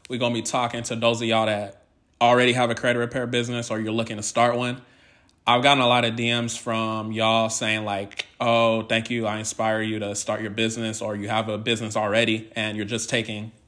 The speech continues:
pieces of information from, you know, what I provide on the podcast. And I think that's definitely dope because it's billions of people. So billions of people is gonna have bad credit. <laughs> You feel me? So this episode will definitely help y'all, those of y'all. And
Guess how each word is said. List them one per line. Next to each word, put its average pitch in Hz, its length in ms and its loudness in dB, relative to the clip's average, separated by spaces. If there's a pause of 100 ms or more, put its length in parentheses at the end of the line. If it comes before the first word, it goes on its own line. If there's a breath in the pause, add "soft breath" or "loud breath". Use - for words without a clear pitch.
(160)
pieces 151 320 4
of 131 80 4
information 123 500 2
from, 113 300 -2
you 120 80 -2
know, 120 80 0
what 120 100 4
I 113 100 4
provide 117 300 2
on 107 80 -2
the 107 80 -8
podcast. 113 520 -2 (420 loud breath)
And 131 140 4
I 139 80 8
think 147 160 4
that's 131 160 6
definitely 131 380 2
dope 120 300 6
because 110 680 0 (420)
it's 143 120 -4
billions 135 400 6
of 131 100 2
people. 151 380 4
So 104 160 -4
billions 123 380 2
of 117 60 -10
people 131 200 -4
is 113 60 -8
gonna 113 280 -2
have 110 380 -6 (340)
bad 110 240 2
credit. 131 400 -2 (120)
<laughs> - 40 -4
You 143 100 4
feel 117 200 -2
me? 123 160 -8 (360 loud breath)
So 110 760 2
this 143 140 0
episode 143 260 4
will 120 100 4
definitely 117 420 2
help 131 240 4
y'all, 131 320 2
those 120 240 0
of 120 60 -2
y'all. 120 320 0 (640 soft breath)
And 117 480 0